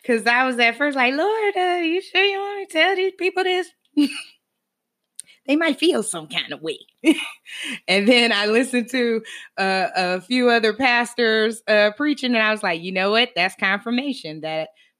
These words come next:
yep, they need to know." So I am happy that you all are here. We are coming from the book of Acts, the first chapter, um, because remember,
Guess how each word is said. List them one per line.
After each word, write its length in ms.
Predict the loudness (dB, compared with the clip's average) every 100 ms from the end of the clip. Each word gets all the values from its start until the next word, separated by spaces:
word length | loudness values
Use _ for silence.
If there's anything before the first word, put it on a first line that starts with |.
| -20
yep, 280 | -8 -2 -2 -2
they 140 | -2 2
need 240 | 2 0
to 80 | 2
know." 360 | 4 4 2 -4
So 540 | -14 -4 2 4 2 -2 _ _ _ -20 -20 -4
I 140 | 0 4
am 200 | 4 2
happy 460 | 2 0 0 -4
that 320 | 0 0 0
you 140 | -4 -2
all 200 | 0 0
are 140 | -2
here. 320 | -2 -2 -2
We 260 | -2 -4 -2
are 220 | 0 0
coming 380 | -2 -4 -4 -6
from 380 | -6 -6 -4 -6
the 80 | -6
book 300 | -4 -4 -4
of 120 | -8 _
Acts, 360 | -4 -4 -4 -12 -10
the 80 |
first 440 | -4 -2 -2 -4 -12
chapter, 640 | -6 -6 -6 -10 -8 -8 -10 -20 -20 -20 _ -4
um, 300 | -2 -2 -2
because 400 | -2 0 0 2
remember, 600 | 4 4 4 0 -2